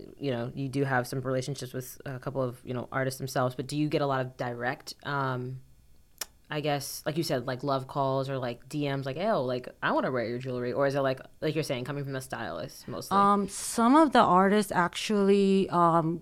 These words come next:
Speaker 2: D Ming me, and then they actually bought some of the jewelries from me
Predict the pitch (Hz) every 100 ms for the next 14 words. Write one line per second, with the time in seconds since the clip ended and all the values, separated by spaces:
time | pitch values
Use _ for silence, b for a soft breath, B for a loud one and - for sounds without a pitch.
0 | - - 165 170 170 165 165 165 165 160
1 | 160 160 165 175 180 165 - 190 170 160
2 | - 160 160 175 - 180 165 160 160 156
3 | 165 175 226 254 277 311